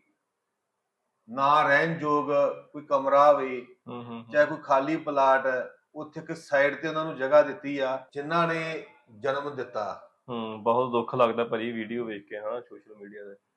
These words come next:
Speaker 1: ਕਈ ਵਾਰੀ ਬੜੀਆਂ ਚੀਜ਼ਾਂ ਦੇਖੀ ਦੀਆਂ ਵਾ, ਇਹ ਜਾਂ ਸਮਾਂ ਬਦਲ ਗਿਆ,
Speaker 2: ਹੂੰ, ਹੂੰ।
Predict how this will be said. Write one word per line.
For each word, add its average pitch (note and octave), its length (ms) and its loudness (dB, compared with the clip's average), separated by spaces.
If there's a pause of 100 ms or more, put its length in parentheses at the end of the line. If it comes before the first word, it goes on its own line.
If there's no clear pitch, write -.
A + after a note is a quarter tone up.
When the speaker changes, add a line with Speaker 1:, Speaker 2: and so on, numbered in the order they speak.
(180)
Speaker 1:
ਕਈ G3+ 200 4
ਵਾਰੀ A3+ 580 4 (180)
ਬੜੀਆਂ F#3+ 340 4
ਚੀਜ਼ਾਂ G3+ 360 2
ਦੇਖੀ E3+ 360 0
ਦੀਆਂ F#3 280 4
ਵਾ, F3 420 0 (560)
ਇਹ A3 100 -2
ਜਾਂ G3 560 4 (140)
ਸਮਾਂ C3 320 2
ਬਦਲ D#3+ 340 4
ਗਿਆ, F3 460 2 (180)
Speaker 2:
ਹੂੰ, G#2+ 140 -12
ਹੂੰ। G#2 340 -16